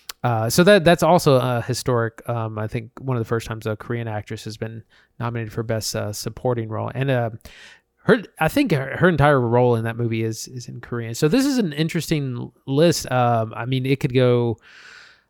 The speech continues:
again, well, I haven't seen The Father. I think actually Maria Bakalova should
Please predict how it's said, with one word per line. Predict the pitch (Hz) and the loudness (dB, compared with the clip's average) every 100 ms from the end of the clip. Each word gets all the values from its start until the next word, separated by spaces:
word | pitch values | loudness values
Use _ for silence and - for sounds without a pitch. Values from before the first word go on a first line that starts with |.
| - | 0
again, | 143 139 | 4 4
well, | 131 | 4
I | |
haven't | 151 165 | 2 0
seen | 156 147 | 0 0
The | 135 | 2
Father. | 139 127 127 127 - - | 4 6 4 2 -2 -4
I | 139 | 2
think | 175 | 4
actually | 135 131 - 131 | 4 2 2 -2
Maria | 127 131 120 | 0 2 2
Bakalova | 113 110 117 110 107 107 101 139 131 | 0 -2 0 0 0 -2 -4 -8 -8
should | - 120 123 | -4 -4 -4